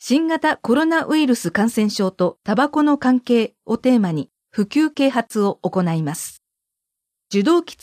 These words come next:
煙防止に関する国と区の法令等の施行、改正健康増進法、東京都受動喫煙防止条例では、喫煙をする際の様々なルールを定めています。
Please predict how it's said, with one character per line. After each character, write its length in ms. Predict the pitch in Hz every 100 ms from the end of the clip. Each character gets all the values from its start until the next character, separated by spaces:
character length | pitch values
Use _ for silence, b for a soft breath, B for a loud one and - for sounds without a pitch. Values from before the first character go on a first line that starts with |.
| 320
煙 180 | 240 175
防 140 | 214
止 140 | 277 254
に 120 | 254
関 200 | 233 240
す 160 | - 175
る 160 | - _ _
国 360 | 208 202 233 - _
と 240 | 254 240 _ _
区 160 | - 320
の 160 | 269 180
法 260 | 240 294
令 180 | 302 294
等 240 | 294 294
の 120 | 202 165
施 140 | -
行、 400 | 165 165 135 - _ _ _ _ _
改 160 | 262 330
正 240 | 330 320
健 220 | 294 302 294
康 180 | 285 254
増 160 | 277
進 260 | - 254 240
法、 380 | 220 208 190 _ _ _ _
東 200 | 320 320
京 200 | 339 330
都 240 | - 170 -
受 160 | 185 226
動 160 | 330
喫 160 | 320 - -
煙 220 | 254 170 156
防 180 | 240
止 180 | 285 269
条 180 | 277 269
例 180 | 190 160
で 120 | 165
は、 160 | 135 _ _ _ _ _ -
喫 220 | - 311
煙 240 | 320 311
を 60 | 311
す 160 | - 285
る 80 |
際 240 | 285 269 226
の 140 | 170
様 260 | - 196 320
々 240 | 294 233
な 120 | 180
ル 180 | 175 254
ー 20 |
ル 160 | 196 165
を 80 | -
定 260 | - 190 202
め 100 | 180
て 100 | 156
い 100 | 143
ま 140 | 151
す。 220 | - -